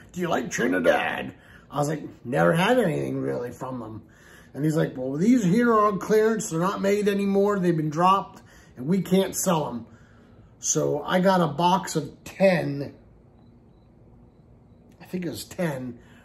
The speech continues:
for, like, forty bucks, fifty bucks is what it came to. Fantastic deal.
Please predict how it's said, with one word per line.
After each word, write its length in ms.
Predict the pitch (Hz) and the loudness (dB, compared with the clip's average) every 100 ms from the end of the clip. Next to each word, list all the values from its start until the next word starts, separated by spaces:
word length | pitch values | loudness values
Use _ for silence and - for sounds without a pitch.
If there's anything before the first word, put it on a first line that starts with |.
| - _ | -20 _
for, 160 | - 156 | -10 -4
like, 180 | 147 - | -4 -4
forty 360 | - 170 175 | -2 4 4
bucks, 560 | 156 156 175 - - - - _ - - - | 4 2 -2 -6 -12 -14 -20 _ -20 -20 -8
fifty 300 | 180 170 165 | -6 -4 -4
bucks 520 | 147 175 170 - - | 0 -2 -2 -10 -10
is 80 | 156 | -4
what 160 | 160 | -4
it 80 | 156 | -4
came 320 | 156 175 180 165 | -2 0 0 -2
to. 360 | 185 190 196 - - - - - - - | 0 0 0 -4 -20 -20 -20 -20 -20 -14
Fantastic 960 | - 185 170 160 156 151 - 123 123 | 0 2 2 0 -2 -4 -6 -14 -12
deal. 400 | 127 131 117 113 | -10 -8 -8 -12